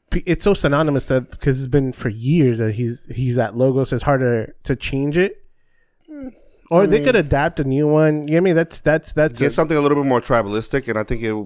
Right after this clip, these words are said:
Speaker 2: it would be less likely that that would be used that way.
Speaker 1: Yeah.
Speaker 2: Something with a little bit, you know, something maybe closer to, um, uh,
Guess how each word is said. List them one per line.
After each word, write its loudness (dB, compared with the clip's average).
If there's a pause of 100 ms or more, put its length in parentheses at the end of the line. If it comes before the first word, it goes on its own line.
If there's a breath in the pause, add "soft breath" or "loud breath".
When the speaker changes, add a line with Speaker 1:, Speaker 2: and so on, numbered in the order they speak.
(140)
Speaker 2:
it -6
would -6
be -6
less -2
likely -4
that -4
that -4
would -10
be -12
used -8
that -4
way. -8 (240)
Speaker 1:
Yeah. -2
Speaker 2:
Something -2
with 2
a 0
little 0
bit, -2
you -6
know, -6 (680)
something -2
maybe 0
closer -2
to, -4
um, -2 (1040)
uh, -2